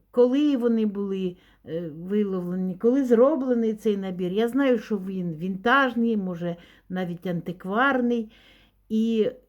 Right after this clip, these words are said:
Наскільки дикі чи не дикі тут перлинки, я не буду вам казати. Але цей набір коштував дорого. Цей набір Світланка хоче подарувати своїй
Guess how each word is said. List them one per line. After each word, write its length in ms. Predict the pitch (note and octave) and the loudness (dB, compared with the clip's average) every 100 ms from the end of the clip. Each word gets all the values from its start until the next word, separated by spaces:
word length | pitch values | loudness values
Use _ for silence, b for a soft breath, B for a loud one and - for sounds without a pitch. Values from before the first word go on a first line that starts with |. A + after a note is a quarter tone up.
| _ _ _ _ _ _ _ _ _ | _ _ _ _ _ _ _ _ _
Наскільки 1300 | F#3 F#3 F#3 - - B3+ A#3+ A3 - G#3 G3 F#3 F3 | -4 -2 -4 -10 -4 -2 -2 -4 -4 -2 -2 -2 -2
дикі 560 | D#3+ G3 B3 A3 G#3+ F#3 | 0 2 2 0 -6 -6
чи 220 | - G3 | -6 -4
не 140 | F#3 | -2
дикі 400 | E3+ F#3 F#3+ F#3+ | -4 -6 -6 -8
тут 260 | F#3 F3+ - | -6 -8 -4
перлинки, 720 | E3+ E3 G#3 B3+ B3+ A#3 A3+ - - D#3 - F3+ E3+ | -4 0 0 2 0 -2 -4 -6 -12 -14 -14 -16 -14
я 280 | F3+ F#3+ G#3 | -8 -4 -2
не 180 | G3 E3+ | -2 -4
буду 500 | D#3+ E3 F3 D#3+ D#3 D#3 C#3 D#3+ | -4 -6 -6 -6 -8 -8 -10 -10
вам 320 | D#3+ D#3 D#3+ - | -8 -6 -8 -8
казати. 420 | D#3+ D3+ C#3 C3 _ _ B B B B B | -10 -8 -12 -14 _ _ B B B B B
Але 540 | - G#3 G#3 A#3+ C#4 E4 | 0 2 6 6 6 2
цей 260 | - D4 | -2 2
набір 520 | C#4 C4 G#3+ A3 A#3 - | 4 4 2 0 0 -2
коштував 640 | G3+ G3+ - F#3+ G3 F#3 | -6 -4 -6 -4 -4 -2
дорого. 540 | A#3 C#4+ D#4+ D4 D4+ D4 B B B _ | 0 2 2 0 -2 -4 B B B _
Цей 180 | D#4 D#4 | 0 4
набір 680 | C4+ A3+ A3+ B3 A#3+ A3+ | 4 2 2 4 4 4
Світланка 720 | A3 A3+ A3 A3+ G#3+ G3+ F#3 | 0 -6 -2 0 0 -2 -4
хоче 400 | F#3 - G3 G3 | -8 -4 -4 -4
подарувати 800 | F3+ F3+ F#3 F#3 F3+ F3+ E3+ F3 | -8 -8 -6 -6 -4 -4 -6 -8
своїй 580 | E3 E3+ E3 E3+ E3+ E3 | -14 -10 -8 -6 -6 -8